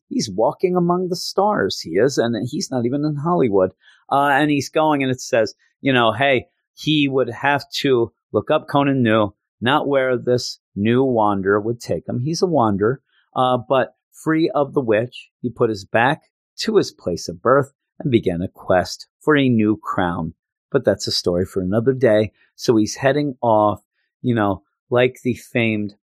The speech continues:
wanderer of song, and he's gonna go find a new planet to become king of. Uh, there's a, there is a, a funny thing in this as well that kinda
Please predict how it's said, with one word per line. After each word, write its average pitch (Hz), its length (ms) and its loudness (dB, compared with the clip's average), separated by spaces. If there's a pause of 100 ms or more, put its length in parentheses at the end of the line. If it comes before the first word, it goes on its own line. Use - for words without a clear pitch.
(100)
wanderer 107 720 2 (120)
of 117 240 0
song, 95 640 0 (260)
and 117 200 0
he's 104 180 -4
gonna 98 180 -4
go 92 160 0
find 90 520 -6
a 139 140 2
new 107 240 2
planet 87 500 -4
to - 100 -20
become 98 400 -4
king 160 400 0
of. 95 240 -2 (320)
Uh, 123 360 2
there's 131 300 0
a, 120 160 0
there 135 200 2
is 139 180 0
a, 123 40 4
a 104 320 2 (160)
funny 127 320 0
thing 92 460 -4 (340)
in 123 240 0
this 104 280 -4
as 107 340 0
well 101 420 0 (240)
that 120 220 0
kinda 135 460 2